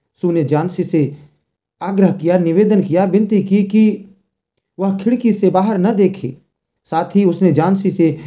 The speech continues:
कहा कि वह नहीं मरेगी, उसे अपने दोस्तों के लिए जीना है। इसके अलावा झांसी के बिना सू अकेली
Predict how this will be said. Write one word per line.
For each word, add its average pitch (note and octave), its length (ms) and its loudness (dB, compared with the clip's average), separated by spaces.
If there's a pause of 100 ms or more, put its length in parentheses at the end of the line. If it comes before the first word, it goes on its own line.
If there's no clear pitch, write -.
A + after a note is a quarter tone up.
कहा D#3+ 220 -2
कि D#3 140 -6
वह D3+ 160 4
नहीं C#3 240 4
मरेगी, C3 400 -2 (1400)
उसे C#3+ 460 -4 (580)
अपने C#3 240 -2
दोस्तों D#3+ 480 2
के D#3 120 0
लिए D3 180 4
जीना D#3 340 0
है। D3+ 420 -2 (1000)
इसके D#3 280 0
अलावा D#3+ 340 2
झांसी F#3+ 600 0 (340)
के F3 80 2
बिना F#3 340 2 (340)
सू G3+ 320 2
अकेली G#3 540 4